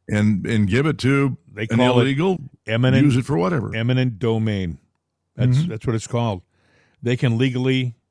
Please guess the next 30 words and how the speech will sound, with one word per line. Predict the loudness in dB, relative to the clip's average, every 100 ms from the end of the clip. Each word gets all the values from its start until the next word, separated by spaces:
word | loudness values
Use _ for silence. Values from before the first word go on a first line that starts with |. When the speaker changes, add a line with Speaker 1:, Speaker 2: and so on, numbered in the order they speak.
| _ _ _ _
Speaker 2:
steal | -10 -4 -2 -2
your | -2
property | -4 -4 -6 -6 -12 -14 _ _ _ _ _ _
for | -4 0
whatever | 0 2
Speaker 1:
And | 2
Speaker 2:
reason. | 2 2
Speaker 1:
they |
don't | 0 0
have | 0
to | -2
give | -2 -2
you | -2
squat | -2 -4 -2 -2 -4
for | -8 -8 -8
it. | -12 _ -10
They | -2 0
really | 2 2 0 0
don't. | 2 4
Speaker 2:
We'll | 4
give | 2 2
you |
Speaker 1:
So | 2 2 0
Speaker 2:
fair | 0 0
market | 0 -2 -2 -4 -4
value. | -2 0 0 -2 -4
Try, | -4 -4 -2
<laughs> | -2
yeah, | -2
right. | -2 -4 -4 -6